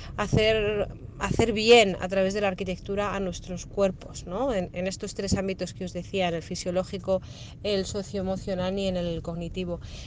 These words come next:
Y lo publicaré en mi web, la verdad. No, bueno, estoy ta-, también trabajando en un libro,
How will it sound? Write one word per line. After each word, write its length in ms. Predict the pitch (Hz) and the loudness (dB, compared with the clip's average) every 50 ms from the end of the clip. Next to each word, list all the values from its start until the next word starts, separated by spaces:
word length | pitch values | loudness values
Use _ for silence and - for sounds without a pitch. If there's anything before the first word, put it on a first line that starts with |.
| - - | -8 -4
Y 360 | - 240 240 233 233 226 214 | 0 2 4 6 6 8 8
lo 140 | 214 214 208 | 8 8 6
publicaré 880 | 190 202 208 202 214 214 196 214 202 202 214 233 254 285 294 277 - | 4 2 -2 -2 -2 -2 2 2 2 4 4 6 6 6 6 6 4
en 100 | 233 220 | 2 0
mi 120 | 208 196 190 | 0 0 0
web, 360 | 180 196 208 226 226 185 165 - | 2 4 6 6 6 4 0 -4
la 120 | 185 180 185 | -2 -2 0
verdad. 440 | 190 185 185 185 202 214 220 214 | 0 0 0 0 0 0 0 -2
No, 880 | 196 196 202 202 208 202 202 202 208 208 202 202 202 196 196 190 190 190 | -4 -6 -8 -6 -4 -4 -4 -2 -2 -2 -2 -2 0 0 0 0 0 0
bueno, 240 | 196 202 220 226 220 | 0 0 0 0 2
estoy 220 | 202 190 - 233 220 | 0 0 0 0 0
ta-, 180 | 226 226 214 | 0 0 0
también 240 | 214 226 214 226 220 | 0 -2 -2 -2 -2
trabajando 480 | 214 220 214 208 202 - 220 214 220 214 | 0 0 0 0 0 -2 -4 -6 -4 -4
en 60 | 214 | -4
un 180 | 208 202 208 | -4 -4 -4
libro, 340 | 208 226 233 247 262 294 320 | -4 -2 0 0 0 0 0